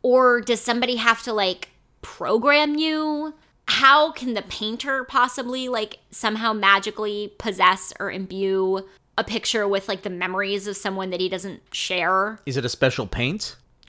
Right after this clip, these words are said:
Speaker 1: Well, I mean, it
Speaker 2: Maybe
Speaker 1: actually
Speaker 2: just the act of representing someone, like,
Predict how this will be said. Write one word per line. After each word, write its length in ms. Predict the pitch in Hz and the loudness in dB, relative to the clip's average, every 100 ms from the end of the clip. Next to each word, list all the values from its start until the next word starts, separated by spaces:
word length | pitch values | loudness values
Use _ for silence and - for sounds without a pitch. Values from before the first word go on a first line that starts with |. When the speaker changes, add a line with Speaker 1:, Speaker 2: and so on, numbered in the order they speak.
| - | -4
Speaker 1:
Well, 440 | 233 311 320 - | 4 4 4 0
I 100 | 269 330 | 0 0
mean, 160 | 339 | 0
it 120 | 381 | -2
Speaker 2:
Maybe 220 | - - 523 | 2 2 4
Speaker 1:
actually 120 | 571 554 453 | 2 2 -2
Speaker 2:
just 180 | 160 | -2
the 160 | 180 - - | -4 -6 0
act 280 | 139 - | 0 2
of 140 | 156 117 | -2 2
representing 720 | 143 147 135 123 151 147 117 | 2 2 0 0 -2 -2 -4
someone, 720 | - 127 110 107 131 175 180 - | -2 -2 -2 -4 -4 -6 -8 -6
like, 520 | 110 110 110 - | 0 0 0 -6